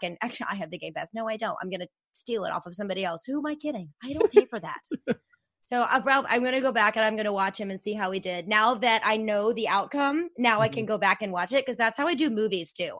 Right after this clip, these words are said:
Speaker 1: I do not go to a movie unless I know what happens in the end.
Speaker 2: Shut
Speaker 1: I
Speaker 2: the
Speaker 1: ha-,
Speaker 2: front
Speaker 1: I,
Speaker 2: door.
Speaker 1: I have to know. Otherwise, I won't go. I
Speaker 2: Do
Speaker 1: won't
Speaker 2: you
Speaker 1: watch
Speaker 2: read,
Speaker 1: it.
Speaker 2: Do you read the last pages of a book before reading a book?
Speaker 1: That's the only time I don't do it. I will read a book, f-,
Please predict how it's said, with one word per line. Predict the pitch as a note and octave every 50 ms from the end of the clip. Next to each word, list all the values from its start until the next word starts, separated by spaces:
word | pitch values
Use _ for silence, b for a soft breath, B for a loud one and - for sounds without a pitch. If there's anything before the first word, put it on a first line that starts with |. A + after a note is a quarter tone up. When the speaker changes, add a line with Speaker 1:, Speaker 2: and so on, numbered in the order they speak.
| -
Speaker 1:
I | A3 A#3 A#3+
do | G3 A#3 A#3+ G#3+
not | G3+ F#3+ F#3 F#3+ - A#3+
go | G#3 A3+ A3+ A#3
to | B3 A#3+
a | A3+
movie | G3+ F3+ E3+ F3 A#3+ B3 F#3
unless | F#3+ G#3+ G#3 -
I | - F3+
know | F3+ F3+ F3+ F3+ F3+ F#3 F#3 F3+ -
what | F3+ G3+ F#3+
happens | F#3+ F3+ D#3+ - - F#3 F3 D3+
in | D#3 E3
the | D#3+ D#3+
end. | C#3+ - - - - _ _ _
Speaker 2:
Shut | - - - F#3+ E3+ -
Speaker 1:
I | -
Speaker 2:
the | - A3
Speaker 1:
ha-, | B3+ B3
Speaker 2:
front | A#3 - A#2+
Speaker 1:
I, | A#3+ A#3+ A#3
Speaker 2:
door. | - C3 - - A3
Speaker 1:
I | A#3 A#3+ A#3+
have | A#3 A3+ A3+ G#3+ A3 -
to | - A3
know. | G3+ F#3+ F3+ C#3 - F3+ - -
Otherwise, | A3+ B3 B3 A#3 A#3+ A#3 G#3
I | A#3 A3
won't | G#3 F3+ G3 G3+ - - -
go. | F3+ D3 - - - - _ _ -
I | G#3
Speaker 2:
Do | E3+
Speaker 1:
won't | F#3 F#3
Speaker 2:
you | F3
Speaker 1:
watch | F3 F3+
Speaker 2:
read, | F3+ D3+
Speaker 1:
it. | - - - _ _ _ _ -
Speaker 2:
Do | E3+
you | F3 F3
read | E3+ E3+ E3 D3+
the | D3 D3
last | D3+ D3+ D3 C#3+ -
pages | - D#3+ C#3+ C3 C3 B2
of | C3+ B2+
a | B2
book | A#2 C#3+ C3 - - -
before | B2 A2+ - B2+ A#2+ A#2+
reading | A#2+ B2 B2 A#2+ A#2 A#2
a | A2+
book? | B2 B2+ A2 - - _ _ _ _ _ -
Speaker 1:
That's | - A#3+ F#3+ - -
the | D#4 D4+
only | D4+ D#4 D#4
time | D#4 E4+ D4+ C#4+ C#4+
I | C#4 C4+
don't | B3 C4 B3 A3
do | G3+ B3 G#3+
it. | F3+ E3 -
I | E3+ G3+ G#3
will | G3+ F3 F3+ A3+ A3+ A#3+ C4 C#4+ D#4 C#4+ -
read | G3+ A#3+ C4 A#3+ A3+ G#3+ G3 F#3+ G3 -
a | - G#3
book, | - - G3+ G3 G3 -
f-, | - - - -